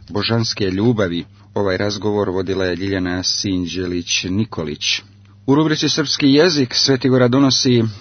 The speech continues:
drugi dio predavanja poznatog, e, lingviste Milorada Telebaka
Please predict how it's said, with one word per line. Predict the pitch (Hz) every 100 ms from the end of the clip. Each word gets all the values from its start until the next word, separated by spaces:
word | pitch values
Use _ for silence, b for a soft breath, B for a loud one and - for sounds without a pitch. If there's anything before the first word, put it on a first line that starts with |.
| B
drugi | 101 156 143 117
dio | 110 120
predavanja | - 107 101 110 135 127 101
poznatog, | 92 110 104 95 95 90 76
e, | 90 90 85
lingviste | 90 110 101 98 - - - 95 90 87 82
Milorada | 95 101 90 87 82 85
Telebaka | - 123 120 82 78 76 85 78